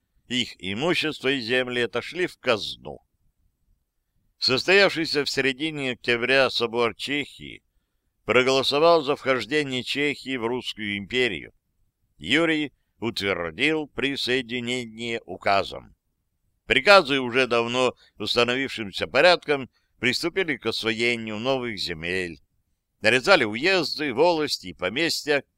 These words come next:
формировали управы земель и уездов, заселяли в поместья дворян и малодворцев.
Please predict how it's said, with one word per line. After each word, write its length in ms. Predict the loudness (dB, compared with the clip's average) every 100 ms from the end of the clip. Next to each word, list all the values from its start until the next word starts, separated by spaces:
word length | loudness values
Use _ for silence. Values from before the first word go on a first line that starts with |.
| _ _ _ _
формировали 640 | -4 0 2 4 6 4 2
управы 680 | -4 -4 2 4 4 0
земель 540 | -2 -2 0 0 -2 -4
и 140 | -8 -8
уездов, 720 | -8 -2 0 0 -2 -8 -8 _ _ _ _ _ _
заселяли 640 | -2 2 4 4 4 2
в 120 | -2 -2
поместья 500 | 0 0 -2 -4 2
дворян 400 | 4 4 4 0
и 240 | -6 -6
малодворцев. 920 | -2 0 0 0 0 0 -2 -8 -10